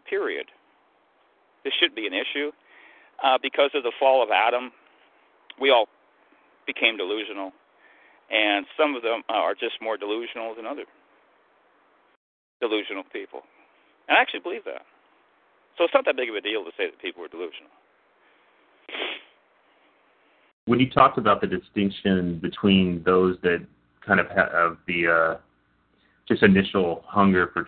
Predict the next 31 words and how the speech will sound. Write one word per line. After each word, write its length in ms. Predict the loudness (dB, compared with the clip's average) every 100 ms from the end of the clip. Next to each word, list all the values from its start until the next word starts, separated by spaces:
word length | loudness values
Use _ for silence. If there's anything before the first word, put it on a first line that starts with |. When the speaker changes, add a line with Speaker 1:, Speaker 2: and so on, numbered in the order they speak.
| -2
Speaker 2:
truth 280 | 0 0 0
and 140 | -4 -4
then 240 | -2 -4
kind 200 | 0 0
of 80 | 2
abandon 480 | 0 2 2 2 0
it 180 | -2 -2
when 100 | -6
it 80 |
gets 180 | -6 -8 0
rough, 300 | 2 2 0
and 120 | -2 0
then 140 | 4
those 240 | 4 4 0
that 160 | 0 2
are 220 | 0 -2 _ _ 2
able 220 | 4 4
to 140 | 2
hold, 340 | 0 0 0 -6 _ _
you 100 | -8
know, 240 | -6 -6 -10 _
hold 180 | 0 2
fast 300 | 4 4 2 -2
to 60 | -2
it 80 | -2
'cause 160 | -4
they're, 380 | 2 4 4 0 _ _ -20 -20 _ _
for 60 | 4
whatever, 360 | 6 6 4 2
their, 400 | 2 2 0 -8 _ _ _ _ -14
um, 540 | -8 -6 -6 -8 -12